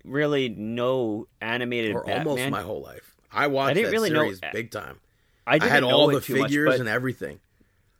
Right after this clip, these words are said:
Speaker 1: Yeah, I didn't really know animated Batman, but now that we're older and stuff, and I'm looking at the animated Batman, like, uh, some, like, clips on YouTube and stuff like that,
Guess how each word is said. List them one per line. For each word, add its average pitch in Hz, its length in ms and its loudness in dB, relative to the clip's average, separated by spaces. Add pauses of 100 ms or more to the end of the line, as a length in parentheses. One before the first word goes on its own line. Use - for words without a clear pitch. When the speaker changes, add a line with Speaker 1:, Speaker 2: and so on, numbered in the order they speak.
Speaker 1:
Yeah, 147 400 -2
I 139 80 2
didn't 254 140 0
really 254 200 0
know 160 200 2
animated 131 560 -4
Batman, 147 460 -4
but 202 220 6
now 139 300 2
that 147 360 4 (120)
we're 135 220 -4
older 139 260 -2
and 127 100 -6
stuff, 135 280 0
and 139 120 -2
I'm 139 120 -2
looking 135 260 -4
at 131 180 -4
the - 140 -2
animated 127 460 -2
Batman, 117 380 -4
like, 113 320 -4 (440)
uh, 110 460 -2
some, 180 220 -2
like, 156 140 -2
clips 151 220 -6
on 113 140 -4
YouTube 156 320 -2
and 165 100 -6
stuff 175 220 -2
like 175 120 -4
that, 185 220 0